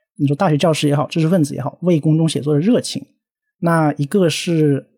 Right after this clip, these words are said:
可能是学术写作风格，像刚才说到的，上课有上课的风格，那写作也有写作的风格嘛，或者我们可以概括来说叫做表达的风格。我们习惯了一种表达方式以后，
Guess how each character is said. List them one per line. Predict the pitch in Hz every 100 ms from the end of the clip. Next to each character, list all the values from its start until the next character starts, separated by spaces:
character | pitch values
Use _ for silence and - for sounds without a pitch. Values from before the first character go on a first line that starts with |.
| _ _
可 | -
能 | 139
是 | 170
学 | - 139
术 | 196
写 | - -
作 | 151
风 | 151 208
格， | 240 - -
像 | 170
刚 | 156
才 | 143
说 | 147
到 | 143
的， | 120
上 | - 220
课 | - 233
有 | - 147
上 | 165
课 | 151
的 | 139
风 | 147 143
格， | 139 - _ -
那 | -
写 | - 120
作 | 110 131 190
也 |
有 | 147
写 | 143 -
作 | - 208
的 |
风 | 135 123
格 | -
嘛， | - _ _ _ -
或 | 208
者 | 160
我 | 135
们 | 135
可 | 135 143
以 |
概 | 165
括 | 151 135
来 | 123
说 | 139
叫 | 135
做 | 151 139
表 | 156 - -
达 | -
的 | 240
风 | - 262
格。 | - - _ _ _ _ _ _ _ -
我 |
们 | 147
习 | 185 170
惯 | 247
了 | 196
一 | 175
种 | 160
表 | 123
达 | -
方 | 160 170
式 | -
以 | 147
后， | - 165